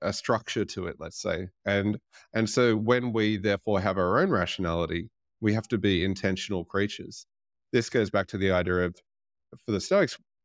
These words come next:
how present are we when we're thinking? And, and presence, therefore,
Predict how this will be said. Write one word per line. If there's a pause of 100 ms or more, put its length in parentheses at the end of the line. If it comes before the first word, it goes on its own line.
how
present
are
we
when
we're
thinking? (120)
And,
and
presence,
therefore,